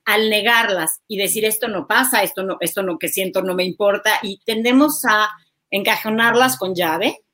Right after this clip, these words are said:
¿no? Ponerlas ahí de, "¿Quién sabe qué me está pasando? No sé nada". Al reconocerlas, puedes buscar justamente herramientas para poderlas trabajar. El enojo, de verdad, es súper importante porque no va dirigido,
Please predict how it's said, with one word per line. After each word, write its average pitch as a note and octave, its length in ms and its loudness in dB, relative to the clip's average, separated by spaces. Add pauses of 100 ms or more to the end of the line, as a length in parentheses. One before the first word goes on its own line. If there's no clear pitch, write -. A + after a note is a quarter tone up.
(120)
¿no? A#3 220 0 (180)
Ponerlas G#3 480 0
ahí A3 180 0
de, G#3+ 220 -4 (340)
"¿Quién C4 180 4
sabe B3 180 4
qué A3+ 80 -2
me G#3+ 40 -2
está G3+ 180 0
pasando? G3+ 360 -2
No F#3+ 120 -4
sé F#3+ 140 -4
nada". A3+ 380 2 (440)
Al G3+ 200 0
reconocerlas, G#3+ 960 0 (240)
puedes F#3+ 320 2
buscar F#3+ 360 -6
justamente B3+ 600 0
herramientas F#3+ 680 -2 (360)
para F#3 260 -2
poderlas F#3+ 340 -2
trabajar. F3 440 -4
El G3+ 180 -4
enojo, A#3+ 500 2
de E3 80 0
verdad, F3 320 2
es - 220 -6
súper A#3+ 360 -4
importante G3+ 540 -6
porque G#3+ 260 -6
no A#3 180 0
va B3+ 100 6
dirigido, A3+ 600 -2